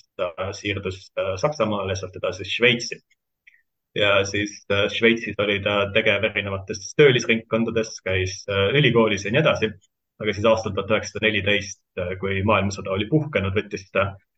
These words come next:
ühendust, äh, Saksa saatkonnaga, äh, Bernis ja põhimõtteliselt käis, äh, neile välja, äh, idee, kuidas, äh,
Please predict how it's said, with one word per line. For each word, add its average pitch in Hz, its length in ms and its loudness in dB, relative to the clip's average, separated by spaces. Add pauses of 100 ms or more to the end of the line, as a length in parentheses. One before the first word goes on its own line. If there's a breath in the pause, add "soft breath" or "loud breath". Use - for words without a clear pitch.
(320)
ühendust, 104 800 4
äh, 101 320 6
Saksa 113 320 -2
saatkonnaga, 98 720 2 (240)
äh, 98 300 0
Bernis 156 420 4 (880)
ja 110 240 2
põhimõtteliselt 110 680 -2
käis, 101 400 0
äh, 101 160 -2
neile 107 280 2
välja, 104 340 4 (580)
äh, 98 640 0
idee, 120 560 6
kuidas, 113 340 2 (240)
äh, 101 400 0